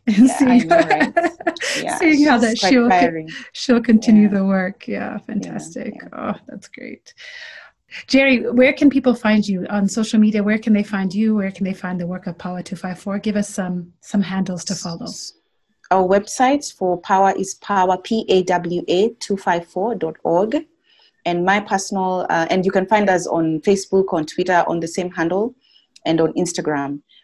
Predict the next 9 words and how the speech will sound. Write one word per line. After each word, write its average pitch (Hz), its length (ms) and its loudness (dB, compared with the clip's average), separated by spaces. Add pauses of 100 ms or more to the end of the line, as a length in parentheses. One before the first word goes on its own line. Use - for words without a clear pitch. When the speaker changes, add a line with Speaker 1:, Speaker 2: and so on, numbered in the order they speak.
Speaker 2:
For 180 240 -2
myself, 233 680 0
it's 185 240 -6
Njeri 170 480 -2
Khan, 214 420 0 (100)
Jerry, 190 520 -2
K 202 320 -2
A 185 140 0
N 214 420 -2